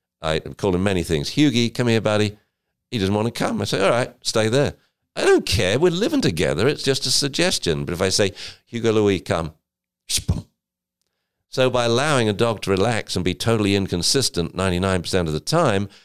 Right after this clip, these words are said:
I can allow the owner to relax and be totally inconsistent ninety-nine percent of the time. And all the owner has to learn is, if you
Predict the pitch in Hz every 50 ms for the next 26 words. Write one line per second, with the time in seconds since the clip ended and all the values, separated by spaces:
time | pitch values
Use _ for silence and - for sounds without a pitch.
0 | _ _ _ - 131 147 143 127 117 113 110 110 110 107 101 101 104 143 190 196
1 | 127 90 78 - 78 78 82 80 76 73 65 - - - 80 76 78 71 - -
2 | 87 82 76 76 78 76 73 - 76 - 76 76 - - - - 76 78 78 73
3 | 76 82 80 80 80 76 - 90 82 80 76 73 - - 104 117 127 120 - 120
4 | 123 117 107 113 123 139 139 123 110 104 95 - - 87 92 117 147 156 143 117
5 | 101 101 98 - - - - - - - - 85 - 92 87